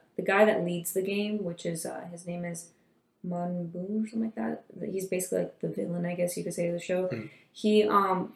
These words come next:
Speaker 1: wants you to, he wants to test your friendships. He wants to see if you'll doubt your friends. Like, will you really sit here and, like, hear about all this debt that your, one of your friends collected, and you're not gonna question it, and you're just gonna keep playing the game.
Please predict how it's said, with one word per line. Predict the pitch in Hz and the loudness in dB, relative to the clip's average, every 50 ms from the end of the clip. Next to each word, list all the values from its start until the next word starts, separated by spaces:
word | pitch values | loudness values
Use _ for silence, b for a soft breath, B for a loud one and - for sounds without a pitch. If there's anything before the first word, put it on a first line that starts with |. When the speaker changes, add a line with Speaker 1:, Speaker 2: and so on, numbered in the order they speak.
| - 175 | -10 -4
Speaker 1:
wants | 175 185 190 196 220 226 226 - - - | 0 4 6 8 8 8 6 2 0 -2
you | 196 202 202 202 196 196 | 0 0 0 0 0 -2
to, | - - 185 175 175 - - - _ _ _ | 0 2 4 4 4 2 -2 -10 _ _ _
he | - 220 233 | 6 8 8
wants | 247 269 285 262 | 10 8 8 8
to | 226 | 6
test | - - 202 190 190 - - | 4 4 4 4 4 4 4
your | 185 - | 2 2
friendships. | - - 175 175 220 - - - - - - | 2 0 -2 -2 -2 -2 -4 -6 -6 -6 -4
He | - 190 | 0 2
wants | 196 220 220 | 2 4 4
to | 220 214 | 4 4
see | - 220 202 | 4 2 4
if | - | 4
you'll | 196 185 170 | 4 2 4
doubt | - - 233 - - - | 4 2 2 2 0 0
your | - - | -2 -4
friends. | - - - - - - - - - | -4 -4 -4 -4 -2 -4 -4 -2 -2
Like, | - - - 185 | -2 -2 -2 0
will | 185 196 | 0 2
you | 196 202 202 | 2 2 2
really | 190 190 202 208 202 208 208 202 | 4 6 8 8 10 8 8 6
sit | 202 - 214 190 190 | 4 2 2 2 2
here | - - 190 185 180 180 | 0 0 0 2 4 2
and, | 175 180 208 | 2 0 0
like, | 220 220 220 - b b b b b b b b b _ | 0 0 0 -2 b b b b b b b b b _
hear | - - 233 226 220 214 208 | 2 8 12 12 12 12 12
about | 208 196 190 185 | 12 10 10 10
all | 190 180 185 202 202 202 | 10 10 10 10 10 12
this | 202 202 202 202 - - - - - - - _ _ _ - - - - 165 - | 10 10 10 8 4 0 -2 -4 -6 -10 -16 _ _ _ -16 -14 -10 -10 4 10
debt | 190 185 190 190 - | 10 10 10 10 8
that | 208 196 190 | 6 8 8
your, | 185 180 180 - - - | 8 6 4 2 -2 -8
one | - 180 185 190 196 220 | 0 4 6 8 10 10
of | 214 208 208 | 10 10 10
your | 196 196 196 | 6 6 6
friends | - 185 185 185 190 196 196 190 - - - | 4 2 0 0 0 0 -2 -4 -4 -6 -2
collected, | - 185 185 - 220 - 226 226 220 | 0 0 0 0 0 0 2 2 2
and | - 185 180 175 | 2 0 -2 -2
you're | 175 170 | -2 -2
not | 175 180 180 - | -4 -4 -4 -4
gonna | 180 175 | -6 -6
question | - - - - - - 214 214 | -6 -6 -8 -8 -6 -4 0 2
it, | 214 220 | 2 2
and | 208 175 | 2 0
you're | 165 165 | -2 -4
just | - - | -6 -8
gonna | - - 165 | -6 -6 -6
keep | - 175 175 - | -6 -6 -8 -6
playing | 180 170 170 | -4 -4 -2
the | 165 160 | -2 -2
game. | 165 170 175 175 185 196 196 | -2 -2 -2 -2 -2 -4 -6